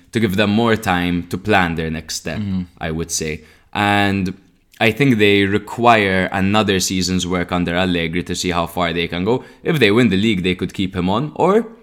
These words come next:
Speaker 1: they could move on to a, to a younger and, and more progressive manager. But I think he has another season in him,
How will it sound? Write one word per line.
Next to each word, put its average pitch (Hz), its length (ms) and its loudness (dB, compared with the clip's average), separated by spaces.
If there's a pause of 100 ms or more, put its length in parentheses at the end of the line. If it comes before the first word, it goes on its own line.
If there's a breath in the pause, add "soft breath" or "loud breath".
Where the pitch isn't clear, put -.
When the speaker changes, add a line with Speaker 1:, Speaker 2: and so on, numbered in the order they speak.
(160)
Speaker 1:
they 127 160 4
could 131 180 0
move 123 220 2
on 101 140 0
to 98 140 -2
a, 95 300 2
to 104 120 -2
a 101 60 2
younger 92 420 2
and, 87 200 0
and 87 200 -2
more 90 180 -2
progressive 87 520 -4
manager. 82 460 -2
But 101 160 -4
I 120 80 4
think 143 180 -2
he 127 60 0
has 110 160 2
another 95 320 -2
season 87 380 -4
in 85 120 -4
him, 82 200 -6